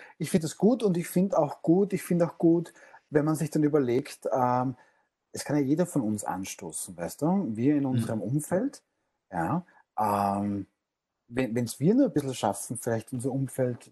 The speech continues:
Speaker 1: zu motivieren, wobei der Witz ist, wir sind dann ja erst recht in einem Umfeld, das eh schon Sport macht, weil sonst war das nicht unser Umfeld.
Speaker 2: Mhm.
Speaker 1: Aber trotzdem, ähm, wir können das, glaub ich, ein bisschen auch weitertragen, weißt?
Speaker 2: Ja.
Speaker 1: Und, und wir können auch motivieren, mit uns Sport zu machen, wir können davon erzählen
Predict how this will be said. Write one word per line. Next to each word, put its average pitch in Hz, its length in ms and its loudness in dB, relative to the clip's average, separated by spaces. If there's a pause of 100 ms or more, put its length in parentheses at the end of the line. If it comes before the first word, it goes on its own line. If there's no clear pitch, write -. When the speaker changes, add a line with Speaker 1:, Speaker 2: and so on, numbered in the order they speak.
Speaker 1:
zu - 140 -4
motivieren, 131 600 0
wobei 131 160 2
der 113 200 -4
Witz 151 240 -4
ist, 156 160 -4
wir 143 100 0
sind 170 280 -6
dann 147 80 0
ja 131 120 0
erst 101 260 -4
recht 131 200 -8
in 123 80 -8
einem 113 100 -4
Umfeld, 127 380 -4
das 123 100 -2
eh 104 100 2
schon 131 120 -4
Sport - 320 -8
macht, 123 240 -4
weil 113 80 -2
sonst 117 220 -12
war 98 100 2
das 120 160 -4
nicht 113 100 -6
unser 110 200 -4
Umfeld. 113 360 2
Speaker 2:
Mhm. - 60 -16 (300)
Speaker 1:
Aber 156 200 2
trotzdem, 156 440 4 (300)
ähm, 156 280 4
wir 175 260 2
können 170 200 4
das, 190 120 2
glaub 170 140 8
ich, 180 40 4
ein 165 40 0
bisschen 180 140 6
auch - 160 0
weitertragen, 90 600 0 (400)
weißt? 123 360 2
Speaker 2:
Ja. 120 80 4
Speaker 1:
Und, 127 400 4 (480)
und 127 580 2
wir 143 120 2
können 147 260 2
auch 117 260 0
motivieren, 110 880 0
mit 143 200 0
uns 139 240 0
Sport 110 340 -2
zu - 240 -4
machen, 110 560 -2
wir 110 80 -2
können 113 560 -2
davon 123 280 -2
erzählen 117 760 -2